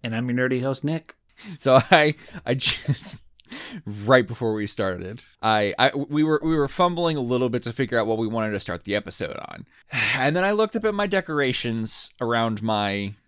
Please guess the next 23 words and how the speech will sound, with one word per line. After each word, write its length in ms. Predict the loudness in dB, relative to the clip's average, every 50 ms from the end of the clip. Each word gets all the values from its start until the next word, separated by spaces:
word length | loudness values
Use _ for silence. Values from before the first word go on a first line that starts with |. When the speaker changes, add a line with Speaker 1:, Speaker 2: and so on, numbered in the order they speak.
| _ _
Speaker 2:
my 200 | -4 -2 0 0
little 260 | 0 -2 -2 -2 -2
office 360 | 0 0 0 -2 -2 -4 -4 -2
space 500 | -2 0 -2 -2 -2 -2 -4 -4 -6 -6
in 180 | -6 -8 -8
my, 260 | -6 -6 -6 -6 -6 -8 -10
in 120 | -8 -6
my 100 | -6 -6
bedroom 460 | -6 -6 -8 -8 -8 -10 -12 -14 -12 -10
where 160 | -6 -4 -2
I 160 | -2 -4 -6 -8 -10
have 340 | -8 -6 -6 -6 -8 -8
my 360 | -6 -4 -2 -2 -2 -2 -4 -4
recording 460 | -4 -4 -2 0 0 0 0 -2 -4 -4
set 220 | -6 -6 -6 -6
up. 180 | -8 -10 -12 _ -20 -20 -20 -20 -20 -20 -20 -8 -4
And 80 | -2 0
I 80 | 0
saw 320 | 0 2 2 4 4 4 4
something 440 | 2 2 0 0 0 -2 -2 -2 0
that 120 | 2 2
I 140 | 2 2 2
had 500 | 0 0 0 2 2 2 0 -2 -4